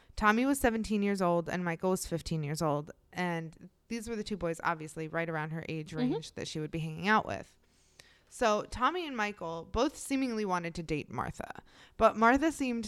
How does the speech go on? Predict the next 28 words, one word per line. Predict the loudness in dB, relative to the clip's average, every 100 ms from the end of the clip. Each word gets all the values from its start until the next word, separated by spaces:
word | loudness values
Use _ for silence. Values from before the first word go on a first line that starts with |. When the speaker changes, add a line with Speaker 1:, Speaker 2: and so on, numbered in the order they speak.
| -4
Speaker 1:
to | 0
write | 2 2
in | 2
her | 2
diary | 2 2 0
about | 0 -2 -2
Tommy | -2 -2 -2 -4 -4
more | -6 -6
than | -4 -4 -4
Michael. | -6 -6 -4 -2 -4 -12 -8
That's | -4
Speaker 2:
Tommy's | 0 2 0 -4
the | -6
older | -4 -4
one, | -6 -6
right? | -8 -10 -6
Speaker 1:
Yes. | -2 -2 -4 -10 -12 -16 -20 -2
Which | 0 2
Speaker 2:
Always | 2 2 0 0 0
is. | -2 -2 8
Speaker 1:
always | 12 12 12 10 8
is. | 6 6 6 4 0 -2
Um, | 4 6 6 2 -2 -2
Speaker 2:
Girl, | 2
Speaker 1:
and | 4 4 2
Speaker 2:
me | 0
too. | -2 -2 -10 _ _ _ _ _ _ _ -20 -20 _ _ -2
Speaker 1:
Yes. | -2 -2